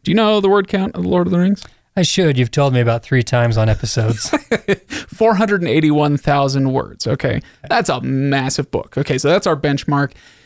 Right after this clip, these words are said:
Speaker 1: What is a, a regular doorstopper fantasy? Okay, you know, quote unquote regular doorstopper fantasy. How big is it?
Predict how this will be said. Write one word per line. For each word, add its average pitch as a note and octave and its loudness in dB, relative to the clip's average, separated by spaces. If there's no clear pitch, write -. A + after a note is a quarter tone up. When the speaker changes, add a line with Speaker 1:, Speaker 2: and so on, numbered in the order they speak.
Speaker 1:
What G3 4
is F#3+ 2
a, C#3 2
a D3 2
regular F3 2
doorstopper C#3 0
fantasy? C3+ -2
Okay, - -4
you - -4
know, - -8
quote C#3+ -2
unquote C3+ -2
regular C#3+ -2
doorstopper D#3+ 0
fantasy. C#3 -2
How C#3+ -2
big C#3 -2
is - -14
it? - -12